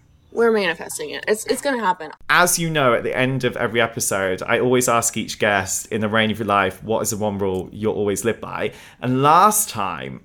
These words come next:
Speaker 2: I asked you this, I went back and had a little listen. You said something that really stayed with me, and I love this quote. You said, "Speak up, say something, and don't let your anxiety quiet you." Is that
Speaker 1: Yeah.
Speaker 2: still a rule you'll live by, or have you got a new one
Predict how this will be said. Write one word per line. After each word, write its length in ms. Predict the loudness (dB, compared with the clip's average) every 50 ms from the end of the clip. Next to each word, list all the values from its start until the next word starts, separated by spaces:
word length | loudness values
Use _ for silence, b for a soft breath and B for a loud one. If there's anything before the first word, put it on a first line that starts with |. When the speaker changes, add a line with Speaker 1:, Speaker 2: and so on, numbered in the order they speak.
| _ _ -4
Speaker 2:
I 100 | -2 0 2
asked 320 | 2 2 2 2 0 -2 -4
you 60 | -2
this, 260 | -2 -2 -2 -2 -2
I 20 | -2
went 220 | -2 -4 -2 0
back 160 | 0 0 0
and 100 | 0 -4
had 100 | -6 -4 -4
a 20 |
little 180 | -6 -6 -6 -4
listen. 580 | -4 -4 -4 -4 -6 -6 -6 -8 -8 -10 -12 -14 B B B B B B B
You 200 | 0 2 2 4
said 240 | 4 4 2 2 2
something 240 | 0 -2 -2 -2 -2
that 100 | -2 -2
really 400 | -2 -2 -2 -2 0 0 0 -2
stayed 220 | 0 2 4 4 4
with 60 | 2
me, 80 | 0 -2
and 80 | -2
I 120 | -2 -2 0
love 260 | 0 0 0 -2 -2
this 140 | -4 -6 -4
quote. 320 | -4 -4 -2 -2 -2 -2
You 100 | -4 -6
said, 260 | -4 -2 -2 -2 -2 -2
"Speak 400 | -4 -2 0 0 0 0 0 2
up, 340 | 4 4 4 2 0 -4 -6
say 280 | -4 0 2 2 2 2
something, 520 | 0 -2 -2 -4 -2 -2 -2 -2 -4 -6 -8
and 200 | -10 -10 -6 -2
don't 320 | 0 2 2 0 0 -2
let 160 | -2 -2 -2 -2
your 140 | -2 -2
anxiety 480 | -2 -2 -2 -2 0 0 -2 -4 -8 -12
quiet 400 | -8 -4 -4 -2 -2 -4 -4 -8
you." 320 | -8 -8 -8 -10 -14 -18 -18 B B B B B B B -2
Is 200 | 0 0 2 4
that 200 | 4 4 2 2
Speaker 1:
Yeah. 60 | 0 -2 -2 0
Speaker 2:
still 420 | 2 4 4 6 4 4 2 -2 -4
a 80 | -4
rule 540 | -2 0 0 2 2 0 0 -2 -6 -8 -12 -10 -4
you'll 180 | -2 0 2
live 220 | 2 2 0 0 0
by, 340 | 0 2 2 4 4 2 2 2
or 100 | 0 0
have 120 | 0 0
you 80 | 0 0
got 180 | 2 2 2
a 40 | 0
new 280 | 0 0 0 0 0 0
one 400 | -2 -2 -4 -4 -6 -8 -12